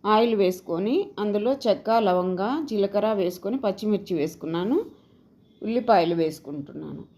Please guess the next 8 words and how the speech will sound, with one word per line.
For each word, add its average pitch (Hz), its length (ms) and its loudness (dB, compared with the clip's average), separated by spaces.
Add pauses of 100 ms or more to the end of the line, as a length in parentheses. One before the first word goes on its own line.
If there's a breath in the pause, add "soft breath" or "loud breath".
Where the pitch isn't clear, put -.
(1500)
ఇవి 226 140 -2
కొంచెం 214 640 0
గోల్డెన్ 247 360 4
బ్రౌన్ 202 280 2
వచ్చిన 196 280 -4
దాకా 202 400 -2
ఫ్రై 190 280 -2
చేసుకొని 214 720 -2